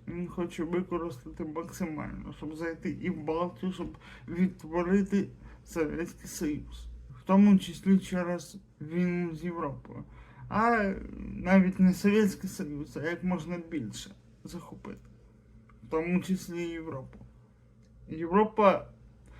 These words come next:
намагається за рахунок України, і, в принципі, це, е, у світі нема альтруїстів,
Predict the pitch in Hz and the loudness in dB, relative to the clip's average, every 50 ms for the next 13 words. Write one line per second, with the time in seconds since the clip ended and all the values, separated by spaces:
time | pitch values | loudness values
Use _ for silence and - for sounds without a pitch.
0 | - - - - - - - 180 190 196 202 226 226 220 202 208 202 180 143 - | -20 -20 -20 -20 -20 -10 0 6 8 10 10 10 8 8 8 8 8 6 4 2
1 | - - - - 139 156 147 165 165 160 170 170 - 185 180 180 175 165 165 175 | -6 -10 -10 -10 -10 -10 -8 -6 -4 -4 -4 -4 -2 -2 -2 -2 -2 -4 -2 -4
2 | 175 170 - 180 170 175 180 220 247 277 262 247 220 196 190 - - - - - | -4 -4 -4 -4 -2 0 0 0 0 2 2 4 4 4 2 0 -4 -10 -14 -8
3 | - 170 170 143 - - 202 208 220 220 208 190 - 208 185 180 190 190 190 - | -4 -2 -2 -2 2 4 6 8 10 10 8 8 8 4 0 0 -2 -2 -2 2
4 | - 208 202 196 196 - - - - - - - - - - - - - - - | 2 4 4 4 2 -2 -8 -18 -20 -20 -20 -20 -20 -20 -20 -20 -20 -20 -14 -4
5 | - 165 170 165 160 156 131 - - - - - - - - - - - - - | -2 0 2 2 2 2 2 0 -8 -12 -20 -20 -20 -20 -20 -20 -20 -20 -20 -20
6 | - - 170 175 147 - - 190 208 202 196 196 190 185 180 180 180 190 196 190 | -10 -4 -4 -4 -2 0 4 6 6 6 8 6 6 6 6 8 8 8 8 8
7 | - - - 160 151 - - 170 175 190 190 185 175 - - - - - - | 6 4 -2 -6 -8 -6 -4 2 8 8 8 8 8 4 -2 -12 -14 -14 -14